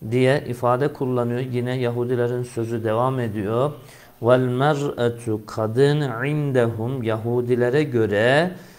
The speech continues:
"La terisu ize kâne leha ahun ekberu." Kendisinden daha büyük bir erkek kardeşi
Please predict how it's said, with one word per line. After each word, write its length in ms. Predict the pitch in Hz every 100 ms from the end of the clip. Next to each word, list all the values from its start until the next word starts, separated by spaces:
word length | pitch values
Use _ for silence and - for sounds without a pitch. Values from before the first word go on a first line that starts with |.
| - -
"La 500 | 107 131 131 117 113 -
terisu 540 | 165 156 113 107 117
ize 720 | 113 - 151 147 175 170 170 170
kâne 540 | - 131 131 123 120 117
leha 420 | 127 139 160 160
ahun 380 | 127 120 151 156 151
ekberu." 600 | 143 160 117 120 120 107 107 - - -
Kendisinden 1040 | - 127 139 131 127 - 123 135 156 160 131
daha 360 | 131 151 180
büyük 400 | 151 139 131 -
bir 260 | 120 127 -
erkek 540 | 113 117 120 175 180
kardeşi 800 | - 131 127 113 117 - 151 131